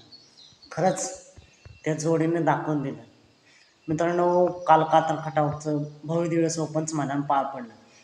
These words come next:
आणि या मैदानात ती अपराजित हिंद केसरी जोड पळताना पाहायला मिळाली. मित्रांनो, आपण जर पाहिलं तर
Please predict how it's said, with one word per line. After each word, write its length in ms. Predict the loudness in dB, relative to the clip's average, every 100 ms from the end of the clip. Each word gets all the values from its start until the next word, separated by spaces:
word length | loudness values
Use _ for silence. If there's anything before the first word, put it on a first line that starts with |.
| _ _ _
आणि 160 | -8 -6
या 60 | 0
मैदानात 420 | 2 2 2 0 -2 -12 -20 -20 _
ती 400 | -12 -4 -4 -2 0
अपराजित 480 | 2 6 8 8 4
हिंद 280 | 2 2
केसरी 300 | 2 2 -2
जोड 220 | 2 2 4
पळताना 380 | 4 4 4
पाहायला 280 | 2 2 2
मिळाली. 340 | 2 0 -4 -8 -16 _ _ _ _ _ _ _ -6
मित्रांनो, 640 | -4 0 0 2 2 2 -2 -14 -20 _ _ _ _ _ -20 _ _ _ _ _ _ _ _
आपण 280 | -6 -4 -2
जर 140 | 0 4
पाहिलं 360 | 6 6 4
तर 340 | 2 2 0